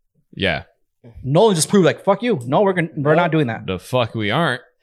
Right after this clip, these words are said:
Speaker 3: Uh, but I do like this. I do like the fact that we're getting a time where directors and filmmakers are slowly getting power back for their own projects.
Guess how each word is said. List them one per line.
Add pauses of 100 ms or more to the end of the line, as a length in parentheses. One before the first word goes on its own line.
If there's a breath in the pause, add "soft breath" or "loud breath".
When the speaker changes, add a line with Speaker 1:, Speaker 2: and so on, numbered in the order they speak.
(160 soft breath)
Speaker 3:
Uh,
but
I
do
like
this.
I
do
like
the
fact
that
we're
getting
a
time
where
directors
and
filmmakers
are
slowly
getting
power
back
for
their
own
projects.